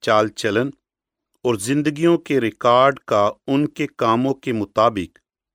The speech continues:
اعادہ کیا جائے گا۔ قدیم الایام خود خدا باپ ہے۔ زبور نویس نوے زبور کی دوسری آیت میں فرماتا ہے،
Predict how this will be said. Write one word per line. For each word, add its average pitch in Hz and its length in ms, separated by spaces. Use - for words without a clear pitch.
اعادہ 117 500
کیا 98 200
جائے 87 380
گا۔ 85 60
قدیم 170 260
الایام 180 480
خود - 380
خدا 147 320
باپ 117 480
ہے۔ - 40
زبور 120 500
نویس 175 580
نوے 139 640
زبور 139 460
کی 160 200
دوسری 123 600
آیت 131 220
میں 143 120
فرماتا 104 520
ہے، 98 140